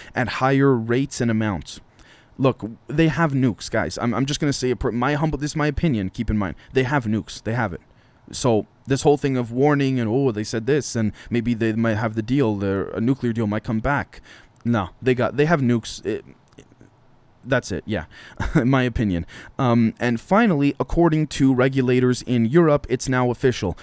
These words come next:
Heart inflammation is a very rare side effect to the Pfizer and Moderna jabs. Wh-, who made the decision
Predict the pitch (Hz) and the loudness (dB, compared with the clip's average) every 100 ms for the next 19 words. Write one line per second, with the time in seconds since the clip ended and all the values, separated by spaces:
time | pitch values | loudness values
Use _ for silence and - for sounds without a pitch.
0 | - - 147 - 160 151 135 135 147 - | -16 -2 0 2 -2 -2 0 0 0 0
1 | 135 127 123 120 - 113 104 123 135 123 | -2 0 -2 -2 -2 -4 0 2 4 2
2 | 117 113 113 - 113 107 - 107 101 - | 2 0 0 -2 -2 -2 -2 -2 -4 -8
3 | - - - 127 117 113 - 110 113 110 | -18 -14 -2 2 2 2 0 2 2 2
4 | 107 101 101 101 92 113 104 67 - - | 0 0 0 -2 -2 0 0 -2 -8 -14
5 | - _ _ _ - 123 123 123 123 _ | -20 _ _ _ -6 -2 0 0 0 _
6 | _ - - 196 226 226 196 _ _ - | _ -18 -2 2 4 4 0 _ _ -2
7 | 165 180 156 151 170 147 123 113 | 0 2 0 2 2 2 0 -2